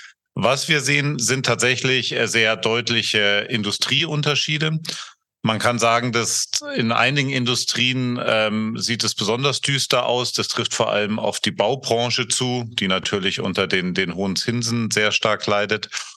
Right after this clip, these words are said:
Und auch für die Auto- und Maschinenbauindustrie, beide sehr pessimistisch gestimmt. Hat sicherlich damit zu tun, dass natürlich auch wenig Impulse aus, aus China und den, und den U S A, äh, im Moment kommen.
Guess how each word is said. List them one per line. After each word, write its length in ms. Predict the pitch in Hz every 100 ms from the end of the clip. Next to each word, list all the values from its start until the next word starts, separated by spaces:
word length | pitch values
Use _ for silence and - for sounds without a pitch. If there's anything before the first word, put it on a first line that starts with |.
| _ _ _
Und 320 | - 131 139 -
auch 280 | 113 113
für 280 | 110 - 110
die 240 | 98 104 -
Auto- 480 | 104 107 107 107
und 380 | 107 110 104 92
Maschinenbauindustrie, 1120 | 95 92 120 127 113 113 117 107 - - 110 117
beide 360 | 117 98 113
sehr 140 | 113 110
pessimistisch 760 | - 113 101 107 - - -
gestimmt. 440 | - - 110 107 107 - - - _ _ _
Hat 200 | 120 -
sicherlich 480 | 123 120 110 113 -
damit 320 | 117 110 113
zu 100 | -
tun, 240 | 107 117 110
dass 160 | 104
natürlich 320 | 113 101 107
auch 160 | 110 -
wenig 300 | 113 110 -
Impulse 640 | 110 92 120 120 107 107
aus, 220 | - 98
aus 200 | 64 -
China 300 | - 117 110
und 260 | 107 110 98
den, 160 | 107 104
und 180 | 107
den 140 | 104 101
U 160 | 101
S 160 | 98 -
A, 560 | 110 117 127 123 117 117
äh, 80 |
im 80 | 120
Moment 440 | 113 110 110 113 -
kommen. 380 | 113 113 113